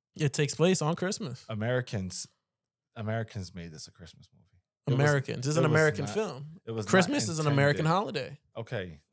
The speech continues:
Speaker 2: relax. Twenty twenty-four.
Speaker 1: <laughs>
Speaker 2: The fuck? It was not intended to be a Christmas movie.
Speaker 1: If a movie is shot and recorded, uh, a-, and it takes
Speaker 2: In
Speaker 1: place
Speaker 2: the summer. It was released in the summer.
Speaker 1: But it takes place on Christmas.
Speaker 2: Okay.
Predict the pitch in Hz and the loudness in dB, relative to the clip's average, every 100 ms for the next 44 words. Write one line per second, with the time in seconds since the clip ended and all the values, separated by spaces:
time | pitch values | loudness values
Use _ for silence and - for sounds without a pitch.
0 | _ _ 92 101 95 87 - - - - | _ _ -10 -8 -8 -10 -12 -14 -14 -12
1 | 92 90 85 85 - 92 - - - - | -12 -10 -14 -16 -8 -6 -6 -2 -2 2
2 | 277 - 277 - - - 277 - 330 - | 0 4 0 2 -2 4 2 4 -4 -2
3 | - - 117 - - 117 - - 330 - | -8 -4 -4 -4 -2 -2 -4 -10 -14 -12
4 | - - 143 143 139 110 131 135 135 123 | -16 -8 -4 0 0 2 2 2 -2 0
5 | 151 143 120 - 107 117 104 117 104 104 | 0 2 -2 -2 -2 -2 -2 -4 -4 -6
6 | 90 95 82 82 78 _ _ _ _ - | -8 -10 -12 -16 -20 _ _ _ _ 4
7 | 202 214 202 208 285 320 277 - - 151 | 6 8 10 8 8 4 4 2 4 4
8 | 151 170 175 180 180 165 156 156 156 170 | 6 4 4 2 6 6 6 4 4 4
9 | 175 170 180 170 165 - 165 - 180 160 | 4 4 4 0 -2 -4 0 2 4 6
10 | 156 139 131 - - 151 120 87 - 151 | 10 12 10 8 6 4 4 0 0 2
11 | 139 135 135 180 180 139 127 110 127 113 | 2 0 0 -2 -2 -6 -4 -4 -4 -6
12 | - - _ _ _ _ _ 135 180 175 | -10 -18 _ _ _ _ _ 4 6 6
13 | 190 190 - - 185 208 180 156 - - | 2 0 -2 -2 4 6 6 4 0 -4
14 | 156 151 - - 202 202 - 147 127 131 | -4 -4 -6 -4 -2 0 0 -2 -2 -2
15 | - - 104 101 87 | -4 -6 -8 -8 -8